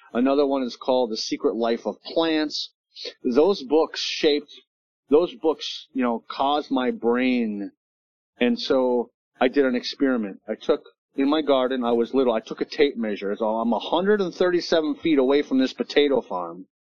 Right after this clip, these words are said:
which had a bit, you know, massive amount of potatoes. And so I put in biodynamic inputs and humus, and I c-,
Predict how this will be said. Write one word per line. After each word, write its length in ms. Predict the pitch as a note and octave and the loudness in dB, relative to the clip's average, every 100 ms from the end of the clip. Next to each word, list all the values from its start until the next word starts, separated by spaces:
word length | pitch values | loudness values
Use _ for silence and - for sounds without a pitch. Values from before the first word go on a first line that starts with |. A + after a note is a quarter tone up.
| _ | _
which 180 | A#2+ - | 0 4
had 180 | C#3+ B2+ | 2 2
a 80 | |
bit, 280 | A2 - D3 | 0 -2 0
you 120 | C3+ | 2
know, 180 | B2 G#2+ | 0 0
massive 480 | G#2+ C3 D3+ C#3+ C#3+ | 0 2 2 0 0
amount 280 | B2+ C3 B2+ | 2 0 0
of 60 | A#2 | -4
potatoes. 600 | - B2+ A#2 G2 F#2+ - | -2 0 2 0 -4 -6
And 160 | B2+ B2 | -4 -2
so 160 | C3+ A#2+ | 0 0
I 180 | F#3 | 0
put 320 | G3 - F#3+ D#3+ | -2 -2 0 2
in 380 | D3 C#3 C3+ - _ _ _ _ _ _ _ | 0 2 -2 -6 _ _ _ _ _ _ _
biodynamic 680 | C3+ D3 D#3 C#3+ C#3+ C#3+ C#3+ | 2 2 2 0 0 0 0
inputs 500 | C#3+ C3 - G#2+ - | -2 0 0 0 -2
and 160 | A2+ A#2 | -4 -4
humus, 560 | - E3 C#3 A#2+ - | 0 2 2 0 -2
and 200 | - A#2+ | -4 -2
I 120 | B2 | -2
c-, 60 | C#3+ | -2